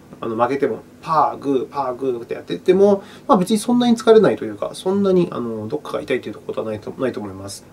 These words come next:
この状態でパーとグーを繰り返しても、別にそんなにしんどくはないですよね。けど、この手首の部分をくの字に大きく曲げて、この状態です。くの字に曲げて、この状態で、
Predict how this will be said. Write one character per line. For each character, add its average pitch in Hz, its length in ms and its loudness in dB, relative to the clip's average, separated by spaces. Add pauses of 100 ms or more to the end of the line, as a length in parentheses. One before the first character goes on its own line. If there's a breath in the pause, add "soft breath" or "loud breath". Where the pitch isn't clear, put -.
(140)
こ - 100 -8
の 131 80 0
状 113 120 -6
態 120 120 -2
で 120 220 -2 (400)
パ 131 100 2
ー - 60 2
と - 80 -12
グ 120 140 -6
ー - 20 -
を 107 40 -10
繰 120 100 -6
り 120 40 -6
返 143 140 -4
し - 80 -10
て 196 60 -4
も、 196 100 0
別 147 180 -12
に 170 60 -2
そ 220 140 -2
ん - 20 2
な 240 80 2
に 214 80 4
し 208 100 -2
ん - 20 4
ど 196 80 4
く 190 60 -2
は 127 80 0
な 107 60 -4
い - 20 -6
で 104 80 -10
す - 40 -16
よ - 100 -14
ね。 - 140 -14 (640 soft breath)
け 277 100 2
ど、 214 280 8 (280 loud breath)
こ - 100 0
の 226 80 8
手 269 140 4
首 254 220 8
の 113 160 2 (280)
部 143 100 4
分 135 240 4
を 127 240 6
く - 200 4
の 247 100 12
字 214 140 4
に 120 80 2
大 175 180 8
き - 80 -4
く - 100 -6
曲 110 140 -2
げ 104 80 -6
て、 - 220 -10 (640)
こ 139 80 -4
の 123 80 2
状 113 80 -2
態 107 100 -2
で 101 60 -4
す。 - 340 -16 (260)
く 147 100 2
の 156 100 8
字 143 140 0
に 113 80 0
曲 117 140 -2
げ 131 80 -4
て、 160 340 2 (240 loud breath)
こ 180 160 6
の 233 160 8
状 233 240 4
態 220 280 8
で、 202 400 10